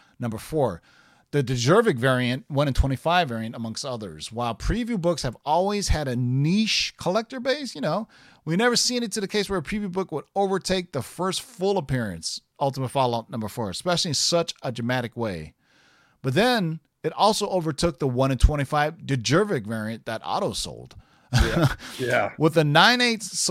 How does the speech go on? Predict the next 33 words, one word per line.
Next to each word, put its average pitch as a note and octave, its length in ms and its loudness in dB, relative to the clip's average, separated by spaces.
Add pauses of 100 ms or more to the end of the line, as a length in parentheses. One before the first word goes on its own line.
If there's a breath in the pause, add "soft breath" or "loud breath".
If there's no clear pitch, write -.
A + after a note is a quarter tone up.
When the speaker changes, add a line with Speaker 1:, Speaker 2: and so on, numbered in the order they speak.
(140)
Speaker 1:
last E3+ 320 2
week F3+ 160 0
sold D3 480 2
for A#2+ 120 -6
seven F3+ 400 0
thousand D3+ 380 2
four D#3 220 -2
hundred C#3 240 -2
eighteen A#2+ 340 -4
dollars, G2 460 -4
and B2 140 -6
another E3 380 2
copy E3+ 360 2
just C#3+ 260 -4
sold D3+ 220 0
for B2+ 120 -4
nine C3+ 360 -2
thousand C3 440 -2
seven F#3+ 500 0
hundred B2 240 0
dollars, A2+ 480 -4
and C#3+ 260 -2
this A#2 520 4
copy C3+ 460 0
just C#3+ 300 -4
sold D3 280 -2
today B2+ 720 -2 (400 loud breath)
for B2+ 120 -6
nine C#3+ 340 0
thousand C#3 500 2 (140)
eight F3 200 2
hundred G#2 240 0
dollars. F#2+ 600 -4